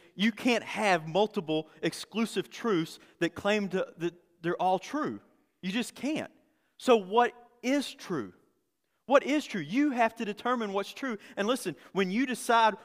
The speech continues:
what is true, it's one of the most important decisions that you'll ever make because your eternity is determined by what you decide is true. There might be nothing more important. You have to decide, and, and there can't be multiple truths. It's kinda like mathematics. I hate to do math in church. I wasn't real good at math in,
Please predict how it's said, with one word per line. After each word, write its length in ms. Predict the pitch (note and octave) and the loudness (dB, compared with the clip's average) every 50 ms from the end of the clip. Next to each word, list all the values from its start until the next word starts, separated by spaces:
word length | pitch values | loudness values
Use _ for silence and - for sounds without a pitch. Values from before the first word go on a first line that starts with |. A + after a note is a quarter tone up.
| - - | -8 0
what 200 | E3+ G3 A#3 - | 2 4 4 4
is 160 | - G3 - | 2 -2 -4
true, 300 | - - - B3 A3+ G#3 | -6 -4 -2 -2 0 0
it's 180 | G#3+ G#3+ - - | -2 -4 -4 -4
one 140 | G#3 G#3 | -4 -4
of 80 | G3+ F#3+ | -4 -2
the 40 | G3 | -2
most 220 | G3 G3 F3+ - | -2 -2 -2 -4
important 400 | F3+ E3 - - A#3+ C4+ C4 B3 | -6 -8 -8 -6 -4 -4 -4 -4
decisions 460 | A3+ G#3 - A3+ G#3 F3+ G3+ G#3 - | -6 -8 -6 -4 -4 -4 -4 -6 -6
that 100 | G3+ F#3+ | -6 -6
you'll 220 | F3 E3+ E3+ E3 - | -2 -2 -2 2 2
ever 200 | F#3+ A3 B3+ A#3+ | 2 2 0 0
make 220 | G#3 G3 G3 F#3 | -2 -2 -2 -2
because 340 | F3+ F#3 - G3+ E3+ C#3 D3+ | -4 -4 -4 -4 -4 -4 -4
your 120 | G#3+ A#3+ | -6 -6
eternity 680 | F#3+ D#3+ - - - - C4 C#4+ D4 B3+ F#3+ D#3+ F3 F#3 - - - - | -6 -6 -8 -10 -6 -4 -2 -2 0 -2 -2 -2 -4 -8 -10 -14 -8 -2
is 140 | F#3+ F#3+ F3 | -2 -2 -2
determined 560 | - F3+ F#3+ - - - B3+ C4 B3 A3 G#3 | -2 -4 -6 -6 -4 -2 0 0 0 0 2
by 100 | G3+ F#3+ F3 | 2 2 2
what 240 | D#3+ E3 E3+ D#3 E3 | 2 2 0 0 0
you 300 | E3 G3+ B3+ C4 C4 B3+ - - - - - | -2 0 0 2 0 0 -4 -10 -18 -12 -10
decide 500 | F#3 F3+ - - G3+ F3+ F3+ E3+ E3+ - | -10 -8 -4 0 2 4 4 4 4 2
is 120 | F3 F3 - | -2 -4 -6
true. 380 | - - - G3 F3+ - - - _ _ _ _ _ _ _ _ _ _ | -8 -12 -10 -8 -8 -8 -10 -12 _ _ _ _ _ _ _ _ _ _
There 100 | - A#3+ | 0 2
might 160 | B3+ A#3 G#3+ F#3 | 4 4 4 4
be 120 | G#3 G3 | 2 -2
nothing 420 | F#3 F#3 G#3 A#3 A#3 A#3 G#3+ F#3 | 0 2 2 2 2 0 -2 -6
more 300 | F#3 F#3+ G#3 A3 A#3+ C4+ | -4 -6 -6 -4 -2 -4
important. 420 | B3 G#3 - - C#4+ B3 F#3+ F3 G#3 | -4 -4 -6 -6 -4 -4 -2 -2 -2
You 80 | C4 | 0
have 200 | C4 C4 B3 B3 | 0 0 0 -2
to 100 | - A#3 | -4 -8
decide, 480 | F#3+ G3 - - A3 G#3+ A3 A3+ G3+ E3+ - - - - - | -8 -8 -4 -2 -2 0 0 0 -2 -2 -4 -12 -12 -4 0
and, 160 | G#3 G3+ G3+ | 0 0 2
and 160 | - G3 G3 | 2 0 0
there 80 | G3 F#3+ | 0 -2
can't 340 | - - - B3+ C4+ G#3+ F#3+ | -4 -4 -4 -4 -2 -2 -4
be 140 | A3 G3+ | -4 -4
multiple 580 | F3+ E3+ E3 F3+ G3+ A#3 A#3 A3+ A3 F3 F#3 F#3 | -4 -4 -4 -2 0 0 -2 -2 -4 -6 -6 -6
truths. 640 | - - - D#4+ D#4+ D4+ - G#2 - - - - - _ _ _ _ _ _ _ - | -6 -8 -8 -6 -4 -4 -6 -8 -12 -18 -20 -20 -20 _ _ _ _ _ _ _ -8
It's 120 | - - - | -6 -2 0
kinda 140 | A#3 A#3 | 2 2
like 140 | G#3+ G#3 G3 | 2 2 0
mathematics. 520 | G3 F#3 F#3+ F#3+ - A#3+ B3 F3 B2 - E3+ | 0 -2 -2 -2 -2 -4 -2 -2 -2 -2 -2
I 100 | E3 E3+ | -2 0
hate 160 | G3 F#3+ - | -2 -4 -6
to 60 | E3 | -8
do 100 | D#3+ E3 | -8 -6
math 240 | E3 D#3+ D#3 D3+ E3 | -4 -4 -4 -4 -6
in 60 | D3+ | -8
church. 200 | - D#3 C3 - | -6 -6 -4 -2
I 80 | D#3 F3 | -2 -4
wasn't 260 | E3 D3+ D3 D3 - - | -4 -6 -14 -18 -18 -12
real 180 | D3+ D3 D3+ | -10 -8 -8
good 200 | C#3+ C#3 C#3 A#2 | -6 -4 -4 -4
at 80 | - A#2 | -4 -6
math 260 | A#2 A2+ A2 A2+ - | -6 -6 -6 -6 -6
in, 160 | C3+ A#2 A#2 | -8 -8 -10